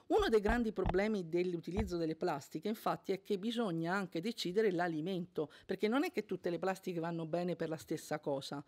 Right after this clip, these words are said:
Quindi ci sono polimeri e polimeri. E il problema del, del riciclo è quando uno si trova più di tre, quattro polimeri assieme, può succedere. Quindi,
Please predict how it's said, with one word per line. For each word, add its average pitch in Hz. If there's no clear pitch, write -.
Quindi 208
ci -
sono 196
polimeri 208
e 147
polimeri. 160
E 208
il 196
problema 262
del, 180
del 170
riciclo 165
è 185
quando 262
uno 240
si 233
trova 180
più 240
di 277
tre, 226
quattro -
polimeri 175
assieme, 160
può 196
succedere. 151
Quindi, 170